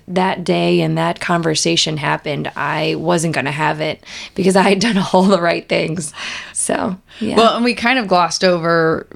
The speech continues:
Speaker 2: one thing for sure, and there's another thing I know about you. If I remember right, you're the first one in your family to graduate college?
Speaker 1: Yeah. Act-, well, yeah, first generation, um, college student on both sides of my family, and the first one with a graduate degree as well.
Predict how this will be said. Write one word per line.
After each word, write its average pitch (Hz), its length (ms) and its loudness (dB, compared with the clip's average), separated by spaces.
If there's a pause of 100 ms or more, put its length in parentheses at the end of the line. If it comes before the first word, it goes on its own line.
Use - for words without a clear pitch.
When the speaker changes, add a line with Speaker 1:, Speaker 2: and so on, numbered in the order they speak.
(180)
Speaker 2:
one 202 320 2
thing 202 180 0
for 190 120 0
sure, 160 420 0 (180)
and 185 140 4
there's 180 140 2
another 180 340 4
thing 170 220 -2
I 170 60 0
know 170 140 2
about 165 240 0
you. 170 80 -2
If 165 120 -4
I 180 80 2
remember 180 520 2
right, 160 220 0
you're 190 180 2
the 190 80 -2
first 202 340 -2
one 214 160 0
in 202 140 0
your 185 100 2
family 196 460 0
to 180 140 -4
graduate 180 360 0
college? 208 500 -2
Speaker 1:
Yeah. 320 240 0 (340)
Act-, - 480 -2
well, 185 240 2
yeah, 170 200 2
first 208 260 2
generation, 196 640 2
um, 160 320 0
college 175 260 0
student 165 220 -2
on 151 80 -2
both 175 220 2
sides 143 240 -2
of 160 40 -4
my 151 120 -4
family, 156 340 -2
and 151 100 2
the 156 60 -2
first 165 260 -2
one 160 100 -4
with 147 120 -8
a 147 40 -6
graduate 147 360 -2
degree 139 260 -4
as 147 100 -4
well. 151 280 -2